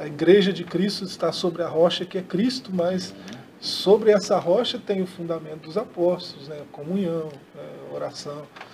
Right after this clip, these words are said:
Speaker 1: Então, é, é, e os presbíteros estão ali lado a lado com os apóstolos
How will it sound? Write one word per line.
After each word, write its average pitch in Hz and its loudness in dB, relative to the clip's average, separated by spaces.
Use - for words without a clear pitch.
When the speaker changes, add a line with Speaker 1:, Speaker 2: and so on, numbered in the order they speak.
Speaker 1:
Então, 175 4
é, 214 2
é, 165 2
e 180 4
os 185 4
presbíteros 196 4
estão 214 -4
ali 214 -6
lado 190 8
a 277 8
lado 196 2
com - -8
os 185 -2
apóstolos 190 -4